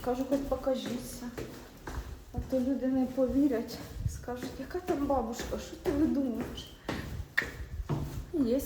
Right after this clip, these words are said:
вона бабушка, є. Ой, щас, ребята, буду виходити і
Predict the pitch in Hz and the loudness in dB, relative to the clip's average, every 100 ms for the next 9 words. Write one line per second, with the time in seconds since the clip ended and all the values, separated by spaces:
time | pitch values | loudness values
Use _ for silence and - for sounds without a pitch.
0 | - 240 214 196 190 165 214 - - 240 | -2 -2 0 0 0 -4 -6 -12 -8 -6
1 | 233 220 - - - - - - - - | -4 -6 -8 -12 -14 -18 -18 -18 -18 -20
2 | - - 233 - 180 - - 226 - - | -14 -8 -6 -6 -6 -4 -4 -2 -2 -4
3 | - - - - - - - - - - | -8 -12 -12 -10 -8 -8 -10 -8 -6 -4
4 | - - 226 208 - - 320 262 - - | -6 -10 -4 -4 -4 0 0 0 -2 -6
5 | - - - - - - - - 120 120 | -10 -14 -8 -6 -6 -10 -14 -8 -4 -4